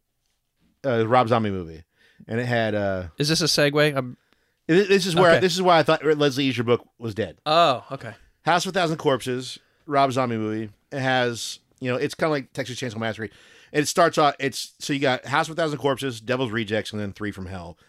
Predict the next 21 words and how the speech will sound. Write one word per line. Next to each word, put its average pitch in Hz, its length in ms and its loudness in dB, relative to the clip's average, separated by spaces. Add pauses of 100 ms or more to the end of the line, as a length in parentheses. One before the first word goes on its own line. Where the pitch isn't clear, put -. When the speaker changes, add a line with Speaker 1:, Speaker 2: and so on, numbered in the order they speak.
Speaker 1:
is 101 80 -12
that 101 100 -10
trilogy. 82 480 -10 (460)
They're 254 120 2
worth 226 220 4
a 185 60 0
watch 139 360 4
if 127 140 -2
you're 127 180 0
into 113 300 -2 (220)
exploitation 117 680 -4
and 98 560 -6
lame 107 260 -2
movies, 87 340 -8 (260)
which 107 160 -6
I 104 100 -4
am. 101 160 -6 (300)
Uh, - 560 2
<laughs> - 1200 -20
Karen 165 300 4
Black, 127 440 0